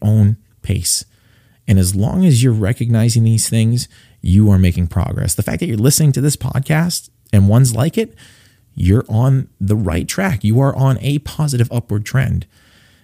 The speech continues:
And if you look at it like, you know, little stock market, sometimes they dip,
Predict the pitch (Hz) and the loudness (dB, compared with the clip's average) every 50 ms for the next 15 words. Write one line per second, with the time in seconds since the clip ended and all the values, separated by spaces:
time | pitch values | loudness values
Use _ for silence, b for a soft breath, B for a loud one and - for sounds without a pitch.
0 | b b - 110 107 107 98 - 107 104 123 175 - - 131 151 135 92 117 127 | b b 0 2 2 2 2 2 0 2 0 0 0 0 0 0 0 0 -2 0
1 | - 127 139 123 117 120 110 - - - 76 - - - 113 104 101 - - 104 | 0 0 2 2 0 0 -2 -4 -4 -4 -4 -4 -2 -2 0 0 0 0 -2 -4
2 | 104 - 120 - 165 175 196 226 233 233 208 220 202 175 214 254 127 - - _ | -4 -6 -4 -2 -2 -2 0 0 0 0 0 0 0 0 0 -2 -2 -6 -10 _